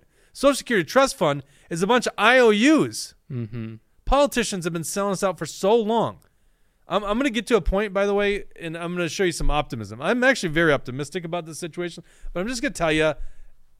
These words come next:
Speaker 1: I think we're doomed here financially in America. I think it's a Great Depression. The Federal Reserve just stated that basically they, they've gotta h-,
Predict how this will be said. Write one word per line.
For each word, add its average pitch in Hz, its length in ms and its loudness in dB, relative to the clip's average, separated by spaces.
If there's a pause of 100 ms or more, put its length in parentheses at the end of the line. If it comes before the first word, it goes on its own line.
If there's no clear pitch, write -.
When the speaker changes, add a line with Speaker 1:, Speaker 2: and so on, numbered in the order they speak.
(320)
Speaker 1:
I 220 160 6
think 240 240 -4
we're 214 120 0
doomed 202 400 0
here 131 420 -2 (360)
financially 190 880 -2
in 165 100 -10
America. 175 640 -2 (100)
I 190 180 4
think 220 220 -4
it's 202 140 -6
a 208 60 -2
Great 156 280 0
Depression. 175 600 -4 (480)
The 185 260 -4
Federal 254 260 2
Reserve 190 340 4
just 160 200 -6
stated 190 600 -2
that 160 280 -6 (800)
basically 175 540 -2
they, 165 460 0 (140)
they've 156 240 -4
gotta 165 460 2 (640)
h-, - 180 -14